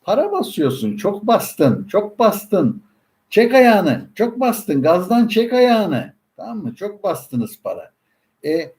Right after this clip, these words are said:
ama huy çıkar mı? O konuda hiçbir şey diyemem. Can çıkar, huy çıkmaz. Öyle söyleyeyim. Şimdi gelelim altına. Bu akşam,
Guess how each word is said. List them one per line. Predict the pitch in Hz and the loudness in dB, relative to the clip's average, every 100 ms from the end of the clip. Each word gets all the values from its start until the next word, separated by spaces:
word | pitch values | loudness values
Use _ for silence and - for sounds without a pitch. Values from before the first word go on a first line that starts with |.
| _ | _
ama | 127 165 196 | -4 -2 0
huy | 139 196 196 | 0 0 -2
çıkar | 135 - 143 127 135 147 - - | -8 0 4 4 2 -2 -10 -6
mı? | 226 233 - - | -4 -4 -10 -8
O | 247 - | -6 -2
konuda | 131 127 127 | 0 0 0
hiçbir | 120 123 - | -4 -8 -14
şey | - 120 | -6 -4
diyemem. | 113 107 98 92 | -2 -4 -6 -10
Can | 95 139 135 | -2 0 0
çıkar, | 127 - _ 151 110 | -4 -12 _ -6 -2
huy | 120 120 117 | 0 0 0
çıkmaz. | 107 - 95 85 - | -8 -16 -20 -18 -10
Öyle | 110 113 104 101 _ _ - 101 | -2 0 0 -2 _ _ -16 -16
söyleyeyim. | - 90 87 175 233 _ _ _ _ _ _ _ _ _ | -14 -16 -14 -14 -16 _ _ _ _ _ _ _ _ _
Şimdi | - 240 277 233 | -2 0 2 2
gelelim | 190 208 196 220 214 | 4 4 4 0 0
altına. | 165 165 - 170 123 - _ _ _ - | 2 2 2 -2 -2 -4 _ _ _ -8
Bu | - 233 | -2 0
akşam, | 214 202 160 214 233 | 0 -2 -4 -4 -8